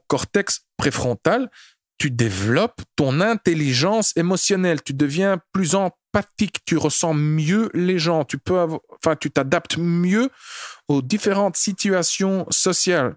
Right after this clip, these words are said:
Tu entends ça ? Donc, en fait, en, c'est un, c'est un bénéfice secondaire, c'est un bénéfice indirect grâce à cette formule et surtout en faisant les exercices et ensuite en appliquant le truc dans ta vie de, de tous les jours, bah, tu vas devenir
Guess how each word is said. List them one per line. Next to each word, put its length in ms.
Tu 100
entends 240
ça ? 320
Donc, 120
en 80
fait, 220
en, 200
c'est 300
un, 120
c'est 180
un 200
bénéfice 680
secondaire, 680
c'est 160
un 100
bénéfice 520
indirect 500
grâce 420
à 60
cette 240
formule 440
et 100
surtout 480
en 100
faisant 420
les 220
exercices 520
et 80
ensuite 440
en 120
appliquant 380
le 60
truc 220
dans 160
ta 160
vie 160
de, 200
de 140
tous 180
les 100
jours, 300
bah, 140
tu 140
vas 220
devenir 640